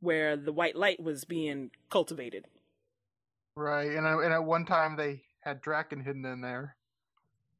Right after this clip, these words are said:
Speaker 1: Mm-hmm.
Speaker 2: But I don't think we know what this is.
Speaker 1: I don't think we know what this is. No.
Speaker 2: So, interesting.
Speaker 1: No, but, uh, but Zordon, Zordon,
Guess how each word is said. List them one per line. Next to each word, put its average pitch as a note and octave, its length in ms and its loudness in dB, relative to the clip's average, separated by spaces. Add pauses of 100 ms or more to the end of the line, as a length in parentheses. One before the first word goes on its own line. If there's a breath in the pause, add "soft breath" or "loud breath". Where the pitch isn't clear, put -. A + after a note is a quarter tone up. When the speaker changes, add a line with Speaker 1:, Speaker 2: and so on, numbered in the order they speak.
Speaker 1:
Mm-hmm. E3 180 -2
Speaker 2:
But B2 460 2 (240)
I - 80 -8
don't F3+ 180 -4
think G#3 160 -2
we F#3 100 -2
know D#3+ 140 0
what D3+ 220 -2
this E3 280 2
is. A#2 480 -2
Speaker 1:
I C#3+ 40 -6
don't D3+ 160 -8
think D#3+ 160 -8
we E3 80 -8
know E3 120 -8
what F3 120 -10
this A3 200 -10
is. - 260 -12 (840)
No. G#3+ 400 -12
Speaker 2:
So, - 520 -10 (520)
interesting. D3 1080 -2 (160)
Speaker 1:
No, F#3+ 260 -6
but, E3+ 240 -2 (220)
uh, E3 380 -2 (120)
but F3 220 -4
Zordon, G#3 480 -2
Zordon, C3 360 -6